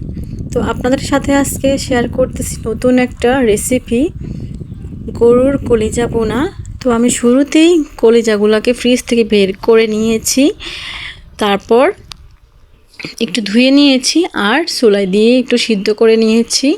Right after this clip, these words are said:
যেন ময়লা পানিগুলি বের হয়ে যায়। বিশেষ করে কলিজাটা যখন আমরা ভুনা করি, তখন আমরা সিদ্ধ করে নিই, যেন ময়লা পানিগুলি বের হয়ে যায়। তো যাই হোক, আমি ছোট ছোট করে কেটেও নিয়েছি অফ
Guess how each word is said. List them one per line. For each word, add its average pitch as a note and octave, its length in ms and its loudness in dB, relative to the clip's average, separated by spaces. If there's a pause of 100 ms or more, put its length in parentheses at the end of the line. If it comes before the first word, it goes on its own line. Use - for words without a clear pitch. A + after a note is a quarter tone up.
(540)
যেন G3 220 2 (200)
ময়লা F#3 280 4
পানিগুলি G3 420 0 (100)
বের F#3 220 4
হয়ে G#3+ 260 2
যায়। G#3 260 2
বিশেষ A#3 340 0
করে D4 200 0
কলিজাটা A3+ 460 0
যখন G#3+ 320 0
আমরা B3 240 0
ভুনা G#3+ 320 -4
করি, B3 200 2 (120)
তখন A#3+ 260 0 (540)
আমরা G#3+ 200 2 (100)
সিদ্ধ G#3 260 -2 (120)
করে C4+ 200 4
নিই, B3 220 2 (200)
যেন F#3 200 0 (120)
ময়লা F#3+ 300 0
পানিগুলি G3 380 -2
বের F3 220 2
হয়ে F3+ 220 2
যায়। F3+ 200 -6 (100)
তো A3+ 100 -4
যাই A#3+ 240 0
হোক, D4+ 240 2
আমি G3 260 0 (580)
ছোট A#3 220 0
ছোট C4 220 -2
করে A#3+ 240 2
কেটেও A3+ 400 2
নিয়েছি B3+ 500 2 (180)
অফ G#3 100 -2